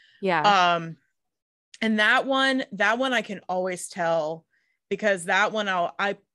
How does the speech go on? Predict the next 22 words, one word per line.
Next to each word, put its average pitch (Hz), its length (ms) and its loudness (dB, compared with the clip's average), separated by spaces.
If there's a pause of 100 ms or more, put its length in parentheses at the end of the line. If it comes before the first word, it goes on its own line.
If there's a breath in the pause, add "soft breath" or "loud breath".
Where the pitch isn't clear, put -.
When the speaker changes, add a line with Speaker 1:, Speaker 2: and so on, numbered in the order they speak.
Speaker 2:
I'm 208 140 -4
a 202 60 -4
big 185 220 -8
journaler. 180 600 -2
I 185 120 0
will 185 140 -6
pull 190 180 -6
out 160 120 -4
my 175 100 -8
journal 170 340 -8
and 160 80 -6
I'll 160 100 -6
start 160 220 -6
writing, 165 320 -4
"Okay, 170 260 -6
why? 160 560 -6 (140)
Where 180 180 -4
is 175 120 -6
this 175 160 -12
coming 170 280 -8
from?" 156 320 -8
Like, 151 300 -10